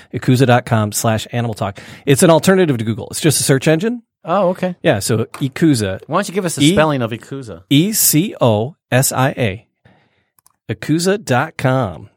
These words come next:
Speaker 1: E C O S I A dot C O, not dot com, sorry, dot C O.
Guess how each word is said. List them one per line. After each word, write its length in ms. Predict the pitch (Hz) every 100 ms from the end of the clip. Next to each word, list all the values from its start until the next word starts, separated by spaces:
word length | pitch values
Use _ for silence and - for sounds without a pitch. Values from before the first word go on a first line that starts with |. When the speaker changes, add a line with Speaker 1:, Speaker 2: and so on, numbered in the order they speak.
| _ -
Speaker 1:
E 140 | 135
C 280 | - 139 131
O 260 | 117 113 120
S 180 | 120 120
I 120 | 127 123
A 360 | 107 110 120 _ _ -
dot 200 | 117 120
C 260 | - 156 170
O, 240 | 120 107 135
not 160 | 113 117
dot 200 | 208 214
com, 240 | 110 101
sorry, 260 | - 107 101
dot 200 | 113 -
C 220 | - 135
O. 260 | 131 117